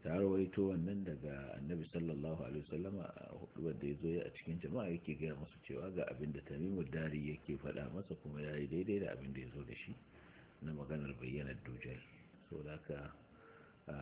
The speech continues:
wani hadisi ne sabit yana cikin Sahih Muslim. A, Sayyidina Ali babu wata ruwaya da ta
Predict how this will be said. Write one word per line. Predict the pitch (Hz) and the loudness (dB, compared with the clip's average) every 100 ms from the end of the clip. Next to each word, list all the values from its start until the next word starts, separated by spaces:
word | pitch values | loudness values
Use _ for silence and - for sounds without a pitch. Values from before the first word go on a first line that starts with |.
| 67 62 113 117 - | -4 -6 -8 -10 -6
wani | - 85 78 | 0 2 2
hadisi | 71 80 - 71 | 0 -2 -2 -4
ne | 78 - | -4 -2
sabit | 82 80 78 76 | 0 0 0 -2
yana | 69 67 | -4 -6
cikin | - 71 | -10 -8
Sahih | 69 62 | -6 -6
Muslim. | 62 - 64 - - - - - - | -8 -10 -10 -12 -20 -20 -20 -16 -8
A, | 71 71 - | -6 -4 2
Sayyidina | 104 104 90 | 4 6 6
Ali | 92 101 98 - - - - - - | 6 6 4 0 -14 -20 -20 -14 4
babu | 90 117 90 | 8 10 10
wata | 90 92 | 8 6
ruwaya | 82 85 78 | 8 8 6
da | |
ta | 71 | 2